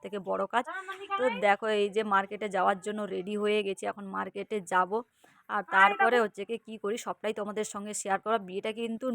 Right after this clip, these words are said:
নতুন একটা বিয়ে, অনেক দিন পরে দেখবো নতুন বিয়ে, আমাদের বাঙালি বিয়ে না কিন্তু, এটা ইউপির দিকে যেরকম বিয়ে হয় সেরকমই বিয়ে। দেখো বাজার থেকে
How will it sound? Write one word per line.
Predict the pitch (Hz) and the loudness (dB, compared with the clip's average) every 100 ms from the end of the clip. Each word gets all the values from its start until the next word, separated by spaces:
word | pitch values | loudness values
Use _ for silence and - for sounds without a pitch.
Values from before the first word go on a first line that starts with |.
| 208 | -4
নতুন | 202 202 233 233 | -6 -8 -10 -8
একটা | 208 - 214 | -8 -2 -4
বিয়ে, | 185 202 226 | -2 2 4
অনেক | 196 202 | 4 0
দিন | 196 220 208 | -4 -4 -2
পরে | 196 208 202 165 | -2 -2 -2 -6
দেখবো | 196 190 180 214 | -6 -6 -6 -6
নতুন | 208 196 202 196 | -6 -8 -12 -6
বিয়ে, | 208 | -4
আমাদের | 190 196 202 190 | -4 -4 -6 -4
বাঙালি | 190 202 226 226 | -4 0 0 -2
বিয়ে | 190 202 | -4 -6
না | 196 208 | -6 -10
কিন্তু, | 202 196 208 262 - - - - | -12 -10 -6 -6 -8 -20 -18 -10
এটা | 202 226 | -4 -2
ইউপির | 208 233 240 269 208 | -2 -4 -4 -6 -8
দিকে | 202 220 | -6 -6
যেরকম | 190 196 214 214 | -2 -4 -4 -6
বিয়ে | 180 196 208 | -8 -4 -4
হয় | 185 190 214 | -2 -2 -2
সেরকমই | 233 202 190 202 202 | -2 -4 -6 -6 -6
বিয়ে। | 196 202 | -6 -6
দেখো | 196 | -6
বাজার | 190 196 202 233 | -2 0 0 -2
থেকে | 220 214 | -4 -4